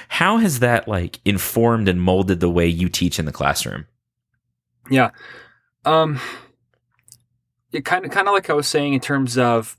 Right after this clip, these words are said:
Speaker 2: of realizing, I mean, so when you're dealing with high school students, I mean,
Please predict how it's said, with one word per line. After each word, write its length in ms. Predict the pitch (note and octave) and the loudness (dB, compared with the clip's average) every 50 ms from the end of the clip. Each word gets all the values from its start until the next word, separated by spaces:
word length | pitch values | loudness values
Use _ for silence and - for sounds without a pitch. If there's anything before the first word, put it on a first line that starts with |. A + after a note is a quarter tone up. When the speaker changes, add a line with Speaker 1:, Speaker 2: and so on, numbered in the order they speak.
| _ _ | _ _
Speaker 2:
of 500 | A2 A2+ A2 A2 G#2+ G#2+ G2+ - - - _ _ _ _ _ _ _ _ _ _ _ _ _ _ _ _ _ _ - | -2 0 0 0 -2 -6 -8 -14 -18 -20 _ _ _ _ _ _ _ _ _ _ _ _ _ _ _ _ _ _ -4
realizing, 640 | A#2+ C#3 E3 F3 D#3 D3+ C#3 C3 A#2 C3+ C3 B2 F2+ | -4 0 2 2 2 2 2 0 0 0 0 0 -2
I 40 | A2 | -4
mean, 120 | A#2+ A2+ | -6 -6
so 100 | - C3+ | -2 -2
when 100 | C3+ C3+ | -2 -2
you're 80 | C#3 C#3 | -2 -2
dealing 220 | D3+ A3 A#3 G#3 | -2 -2 -2 0
with 100 | C#3+ A2+ | -2 -4
high 140 | - - A#2 A2+ | -2 -2 -4 -4
school 220 | - - - G2+ | -4 -8 -12 -14
students, 440 | - - - F#2 F#2 F#2 F#2 - - | -12 -12 -14 -14 -14 -14 -14 -14 -14
I 40 | G2+ | -14
mean, 340 | G2+ G2 G2 G2 G2 F#2 | -12 -14 -14 -14 -16 -20